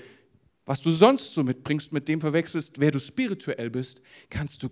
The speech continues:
ganz schön Probleme bekommen. Wir müssen geduldig sein. Wir müssen geduldig sein. Es ist ein Prozess. Seht mal ein Beispiel, was es ziemlich gut deutlich macht. Ähm,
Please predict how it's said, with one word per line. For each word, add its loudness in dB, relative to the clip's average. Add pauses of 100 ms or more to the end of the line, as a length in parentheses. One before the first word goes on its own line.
(120)
ganz 0
schön 0
Probleme 4
bekommen. -4 (280)
Wir 2
müssen 6
geduldig 4
sein. -12 (300)
Wir 0
müssen 6
geduldig 2
sein. -12 (240)
Es -2
ist 0
ein -2
Prozess. -8 (380)
Seht -2
mal -2
ein -2
Beispiel, -6 (520)
was -4
es -8
ziemlich 2
gut -4
deutlich -2
macht. -18 (840)
Ähm, 0